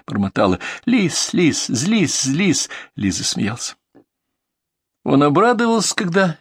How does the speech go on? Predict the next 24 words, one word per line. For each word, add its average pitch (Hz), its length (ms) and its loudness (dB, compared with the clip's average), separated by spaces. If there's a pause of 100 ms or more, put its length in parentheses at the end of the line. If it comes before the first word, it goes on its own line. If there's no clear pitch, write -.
Лиска 180 500 0
опрокинула 160 560 0
поднос 127 480 0
на 107 100 2
стол 208 360 0
перед 143 340 0
ним, 131 180 2 (240)
костюм 214 520 2
забрызгала, 110 580 2 (260)
когда 92 260 0
осколки 196 520 0
собирала, 160 520 0 (280)
внимательно 110 680 0 (240)
на 113 80 -2
него 98 220 2
посмотрела. 110 640 -4 (1900)
И 117 120 4
в - 140 -6
последнее 120 880 2
время, 127 720 0 (200)
пусть - 240 -6
они 95 140 2
ругались 107 560 2
часто, - 520 -2